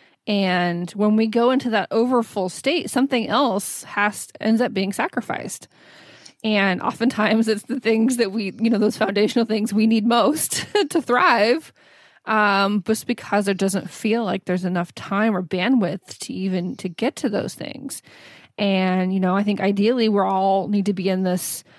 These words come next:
you know, not even quite full, but slightly under full, you know, so that we have opportunities to say yes when something does come up.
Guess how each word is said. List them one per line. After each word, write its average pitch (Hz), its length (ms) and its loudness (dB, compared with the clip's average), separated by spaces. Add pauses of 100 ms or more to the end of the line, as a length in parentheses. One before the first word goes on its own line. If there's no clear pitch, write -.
(160)
you 202 140 0
know, 202 40 2
not 202 180 2
even 202 240 2
quite 196 280 -2
full, 320 320 0
but 196 160 -6
slightly 196 680 0 (160)
under 240 480 4
full, 196 880 0 (240)
you 233 80 0
know, 196 220 0
so 220 200 -2
that 185 220 0
we 202 120 0
have 220 280 2
opportunities 190 720 -2
to 185 120 -4
say 185 300 0
yes 208 440 0
when 185 200 -4
something 170 360 -4
does 208 220 0
come - 240 -6
up. 85 200 -10